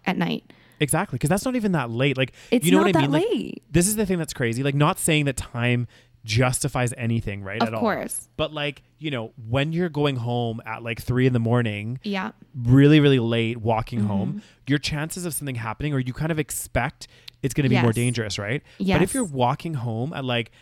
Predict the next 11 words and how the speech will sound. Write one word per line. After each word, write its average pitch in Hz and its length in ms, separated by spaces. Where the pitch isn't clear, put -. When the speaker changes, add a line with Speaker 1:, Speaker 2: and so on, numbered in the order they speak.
Speaker 2:
nine 120 340
thirty, 123 640
like, 123 220
at 123 160
night, 120 120
Speaker 1:
Yeah. 262 260
Speaker 2:
like, 123 120
nine, 120 400
nine 117 220
thirty, 123 500
um, 117 460